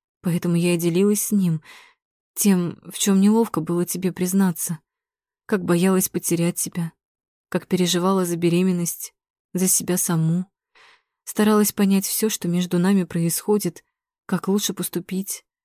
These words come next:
Наше доверие будет крепнуть со временем, я это знаю». «Наверное. Наверное, что-то такое и есть. И откуда ты берешь свои идеи, интересно?»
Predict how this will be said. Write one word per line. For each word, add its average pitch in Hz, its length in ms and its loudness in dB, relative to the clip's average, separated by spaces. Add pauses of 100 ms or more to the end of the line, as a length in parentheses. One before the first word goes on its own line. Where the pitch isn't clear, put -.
(520)
Наше 226 320 4
доверие 185 480 4
будет 170 300 -2
крепнуть 196 440 0
со - 120 -4
временем, 165 420 0
я 180 220 0
это 190 120 -2
знаю». 196 480 2 (1000)
«Наверное. 156 760 -2 (1160)
Наверное, 185 500 2
что-то - 380 -6
такое 175 400 -4
и 165 80 2
есть. 160 580 -4 (560)
И 143 100 -10
откуда 165 440 -6
ты 185 120 -4
берешь 185 360 -2
свои 170 320 -2
идеи, 175 300 0
интересно?» 170 680 -2